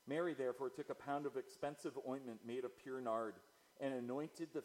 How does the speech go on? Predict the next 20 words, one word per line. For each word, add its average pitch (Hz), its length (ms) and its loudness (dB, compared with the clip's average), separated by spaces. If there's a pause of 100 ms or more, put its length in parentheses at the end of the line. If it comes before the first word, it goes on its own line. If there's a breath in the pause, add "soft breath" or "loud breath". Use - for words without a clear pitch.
(120)
feet 135 240 -10
of 131 200 -2
Jesus 107 560 -10
and 127 180 -4
wiped 139 280 0
his - 260 -6
feet 113 240 -12
with 117 140 0
her 104 180 -4
hair. 120 260 -2 (520 soft breath)
The 135 80 2
house 147 400 2
was 135 320 -4
filled 139 420 6
with 120 120 0
the 120 80 0 (100)
fragrance 123 720 0 (280)
of 131 120 4
the 127 80 0
perfume." 120 500 -2